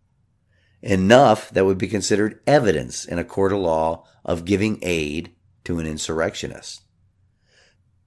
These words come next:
So, many of the hundreds of people are charged with knowingly entering or remaining in any restricted building or grounds without lawful authority. In other words, trespassing or disorderly conduct on Capitol grounds.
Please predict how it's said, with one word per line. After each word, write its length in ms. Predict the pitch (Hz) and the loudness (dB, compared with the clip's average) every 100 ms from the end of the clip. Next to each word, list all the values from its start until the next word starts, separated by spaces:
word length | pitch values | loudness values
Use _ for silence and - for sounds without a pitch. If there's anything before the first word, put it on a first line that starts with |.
| _ _ _ _ _ | _ _ _ _ _
So, 640 | - - 156 104 95 143 135 - | -10 2 6 6 6 2 -6 -2
many 300 | 123 196 131 | 2 6 6
of 40 | |
the 60 | 98 | 4
hundreds 260 | 107 98 | 2 -2
of 80 | 95 | -4
people 220 | 107 101 | -2 -2
are 80 | 98 | -2
charged 380 | 98 104 104 95 | 0 0 0 0
with 180 | 95 - _ _ _ - | -4 -6 _ _ _ -6
knowingly 580 | 98 110 147 160 165 | 2 4 4 4 2
entering 480 | 113 131 127 131 127 | 2 2 2 0 2
or 120 | 113 | 0
remaining 640 | 101 104 104 110 117 120 120 | 0 0 0 0 0 -2 -4
in 240 | - 90 | -6 -6
any 440 | 87 92 98 113 120 | -6 -2 0 0 0
restricted 880 | 104 92 - - 110 - 120 107 92 - | -2 -4 -4 -2 -2 0 -4 -4 -16 -2
building 480 | 104 95 95 95 90 | 0 0 0 -4 -4
or 160 | 87 | -8
grounds 500 | 80 92 90 92 90 | -6 -4 -2 -2 -4
without 320 | 85 82 82 | -6 -6 -4
lawful 420 | 76 80 80 85 85 | -4 -4 -4 -4 -6
authority. 560 | - 73 67 82 120 _ _ _ _ _ - | -6 -10 -10 -12 -14 _ _ _ _ _ -4
In 140 | - | 2
other 220 | 95 113 95 | 6 6 6
words, 340 | 76 87 - _ _ | 2 -4 -10 _ _
trespassing 880 | - - 127 139 80 76 - 90 92 _ _ _ _ _ _ | -4 4 4 4 0 -2 -2 -8 -10 _ _ _ _ _ _
or 300 | - 127 127 | 8 10 10
disorderly 680 | 110 113 117 107 104 104 92 | 6 4 6 6 4 2 0
conduct 540 | 101 90 85 87 - | 0 0 0 -2 -4
on 180 | - 82 | -6 -6
Capitol 400 | - 80 80 78 | -2 -2 -2 -6
grounds. 540 | 78 69 69 - - | -6 -8 -10 -18 -20